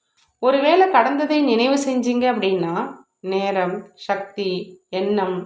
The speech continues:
அனைத்தும் வீணாயிடுது. இப்பொழுது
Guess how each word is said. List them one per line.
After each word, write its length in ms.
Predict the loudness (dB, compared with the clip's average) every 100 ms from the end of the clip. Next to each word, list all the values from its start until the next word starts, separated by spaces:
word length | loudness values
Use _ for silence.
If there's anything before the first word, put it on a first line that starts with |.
| -12
அனைத்தும் 500 | -6 -2 -2 2 2
வீணாயிடுது. 580 | 2 2 2 -2 -6 -12 _ _ _ _ _ _ _ _ _ _ _ _
இப்பொழுது 460 | -8 0 2 4